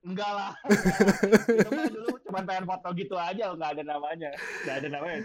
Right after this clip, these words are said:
Speaker 1: foto sendiri aja gitu.
Speaker 2: Tapi keren banget, keren banget, sumpah. Apa ya, ya itulah salah satu yang ngebuat saya teh, "Wah, ini saya harus travel nih. Saya harus
Speaker 1: Terus emang
Speaker 2: sama nih."
Speaker 1: kita pas saya, pas saya ngilang teh, berarti itu juga kita baru kenal baru, karena saya juga masih inget,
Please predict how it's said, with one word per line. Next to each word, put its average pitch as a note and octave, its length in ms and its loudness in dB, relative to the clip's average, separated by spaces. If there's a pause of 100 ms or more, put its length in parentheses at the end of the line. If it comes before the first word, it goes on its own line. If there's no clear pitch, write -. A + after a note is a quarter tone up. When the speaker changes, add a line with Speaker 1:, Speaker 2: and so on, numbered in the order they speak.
(200)
Speaker 1:
foto E3+ 180 -8
sendiri D3 460 -2
aja C3+ 320 -6
gitu. - 400 -20
Speaker 2:
Tapi B2+ 160 0
keren A#2+ 240 4
banget, A#2 180 0
keren A2+ 220 -2
banget, A2 240 -4
sumpah. G#2+ 400 -4
Apa A#2+ 240 -2
ya, A2 160 0
ya A2+ 100 -2
itulah C#3+ 300 2
salah A2+ 240 -4
satu B2 320 -4
yang A#2 240 0
ngebuat A2 320 0
saya A2+ 240 0
teh, B2+ 180 -2
"Wah, A#2 220 -4
ini A#2 80 -2
saya A#2+ 240 -6
harus - 80 -14
travel B2 340 -4
nih. A#2 140 -8 (800)
Saya A2 260 -6
harus A2+ 240 -4
Speaker 1:
Terus A#3 80 -6
emang A#3 140 0
Speaker 2:
sama A#3 80 0
nih." F#3 100 -6
Speaker 1:
kita B3+ 160 -6 (140)
pas F3+ 180 -12
saya, E3 240 -10 (240)
pas E3+ 140 -4
saya E3 160 -2
ngilang E3 480 -2
teh, B3 160 -2
berarti C#3 320 -4
itu - 80 -10
juga D3 180 -2
kita B2 220 -4
baru B2+ 160 -2
kenal A2+ 320 -8 (260)
baru, C#3 380 0
karena C3 320 -8
saya G3 160 -6
juga B2+ 240 -4
masih A#2 240 -8
inget, F#3+ 140 -10